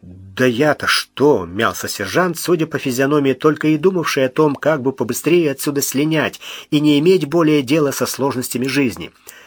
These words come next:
«Инструкция есть инструкция. Требования гражданина законные, и нужно было отреагировать».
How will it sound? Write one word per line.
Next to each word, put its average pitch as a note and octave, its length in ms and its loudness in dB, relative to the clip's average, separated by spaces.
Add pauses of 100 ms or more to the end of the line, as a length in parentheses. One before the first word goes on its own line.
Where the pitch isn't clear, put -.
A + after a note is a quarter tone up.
(460)
«Инструкция A#2 640 -2
есть A#2 240 0
инструкция. C3+ 720 -4 (760)
Требования E3 480 0
гражданина C#3+ 480 2
законные, C#3+ 760 0
и E2 180 -10
нужно A#2 340 -6
было C#3+ 240 -2
отреагировать». D#3+ 760 -2